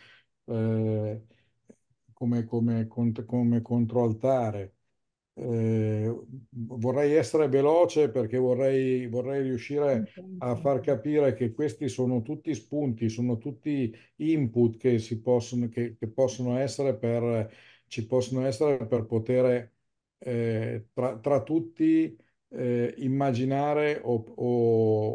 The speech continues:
o se qualcuno non ce, ce l'ha già ancora meglio, un'idea su quelli che possono essere dei temi che potrebbero essere oggetto di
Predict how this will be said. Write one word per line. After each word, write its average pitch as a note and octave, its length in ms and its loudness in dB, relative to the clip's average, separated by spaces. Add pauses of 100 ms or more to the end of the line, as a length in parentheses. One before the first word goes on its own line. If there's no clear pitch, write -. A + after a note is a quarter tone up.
(160)
o G#2+ 40 -6
se G#2+ 240 -10
qualcuno A#2 520 -2
non G#2 580 -4
ce, A2 240 -14
ce A#2 160 -6
l'ha G#2+ 140 -4
già B2 240 -2
ancora A#2 380 -2
meglio, B2+ 600 -2 (360)
un'idea C3 640 4
su A#2 200 -4
quelli B2 280 0
che A2 100 0
possono A2+ 520 0
essere A#2 540 -2 (280)
dei A#2 240 0
temi C3+ 380 0
che A2+ 160 0
potrebbero A#2+ 600 2
essere C3 600 -2
oggetto B2 640 2
di A#2 460 0